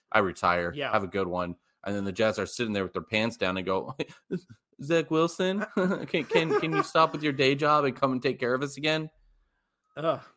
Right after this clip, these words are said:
Speaker 2: I also will never trust a quarterback who says, "Oh, I was ninety percent gonna retire, and then all of a sudden I felt like coming back." Like, I don't trust, especially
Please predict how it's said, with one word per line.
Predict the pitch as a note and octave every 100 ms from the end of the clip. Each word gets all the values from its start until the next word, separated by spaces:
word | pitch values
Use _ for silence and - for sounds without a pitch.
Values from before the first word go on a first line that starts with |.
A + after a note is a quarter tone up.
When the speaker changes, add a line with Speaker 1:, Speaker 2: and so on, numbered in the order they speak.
| _ _
Speaker 2:
I | - F#3+
also | C4+ D4 - A#3+ E3+ C3 -
will | E3+ F#3+
never | D3+ D3 D#3+ G3
trust | F#3 - E3 D#3+
a | E3+
quarterback | - D#3+ E3 E3+ E3+ F3 E3+
who | - F3
says, | - F3+ D#3 D3 C#3 - - _
"Oh, | B3+ D#4+ B3 C3+ - _ _ -
I | C4
was | D4+ A#3 D3
ninety | E3 E3+ A#3+ B3+ A#3
percent | G3 F#3+ - A3+ G#3+ D#3+
gonna | F3 F3+
retire, | F3 - F#3+ G3 G3 D#3 C#3 C#3 -
and | F3
then | G3+ G#3+
all | G3+
of | G3+
a |
sudden | - A#3+ A3 F#3+ F#3+ F3+ E3
I | F3 E3 _
felt | - G#3 G#3
like | F#3+
coming | - G3+ F#3
back." | D#3+ F#3+ F3 - - _ _ _
Like, | F3+ E3+ -
I | F#3+
don't | G#3+ A3 C4 -
trust, | - G3+ G3 F#3 - - _ _ _ _ -
especially | F3 B3 C4 - A#3+ -